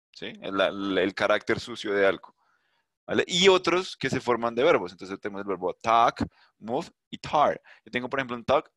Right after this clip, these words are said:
talkative. Una persona talkative es una persona que todo el tiempo y no se calla y sigue hablando y sigue hablando. Es una persona talkative. ¿Listo?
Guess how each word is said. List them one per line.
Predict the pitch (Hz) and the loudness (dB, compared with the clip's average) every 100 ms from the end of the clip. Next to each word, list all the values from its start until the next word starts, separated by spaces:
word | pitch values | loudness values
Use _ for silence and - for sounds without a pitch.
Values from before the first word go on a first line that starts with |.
| - | 0
talkative. | 160 151 151 90 - | 0 2 -2 -6 -10
Una | 110 | -12
persona | 107 123 120 113 | -12 -10 -10 -6
talkative | 123 120 156 131 | -6 -6 -8 -10
es | |
una | 117 104 | -12 -12
persona | 113 110 110 | -10 -10 -8
que | 127 - _ - | -10 -12 _ -8
todo | 107 | -6
el | 107 | -4
tiempo | 113 101 - _ _ _ _ | -6 -10 -16 _ _ _ _
y | - | -16
no | 101 | -10
se | 113 | -2
calla | 107 78 - - | 0 -2 -6 -12
y | 101 | -10
sigue | 98 107 | -8 -6
hablando | 104 98 90 - | -4 -4 -6 -10
y | 98 | -12
sigue | 101 | -8
hablando. | 101 98 92 | -6 -6 -8
Es | 95 | -12
una | 107 | -12
persona | 98 104 | -12 -12
talkative. | - 98 92 - - _ _ _ _ _ | -6 -6 -6 -14 -18 _ _ _ _ _
¿Listo? | 92 - 135 | -14 -4 -4